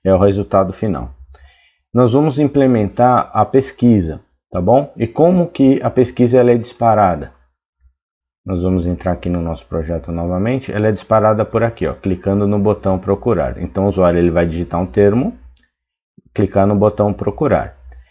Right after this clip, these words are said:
Essa procura, aqui no caso que eu implementei, eu posso pesquisar ou por nome ou por e-mail, independente do termo que eu colocar aqui, eu tenho um campo só de pesquisa, ele vai fazer a busca aqui nos dois campos, tá bom?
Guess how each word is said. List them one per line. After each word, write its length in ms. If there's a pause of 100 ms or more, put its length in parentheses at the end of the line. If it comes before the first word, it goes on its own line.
Essa 280
procura, 680
aqui 280
no 140
caso 240
que 60
eu 20
implementei, 840
eu 60
posso 420
pesquisar 800
ou 220
por 300
nome 600
ou 160
por 220
e-mail, 300
independente 680
do 140
termo 240
que 60
eu 80
colocar 400
aqui, 400 (320)
eu 80
tenho 180
um 140
campo 340
só 140
de 80
pesquisa, 560 (500)
ele 160
vai 120
fazer 260
a 80
busca 400
aqui 260
nos 320
dois 640
campos, 500
tá 100
bom? 300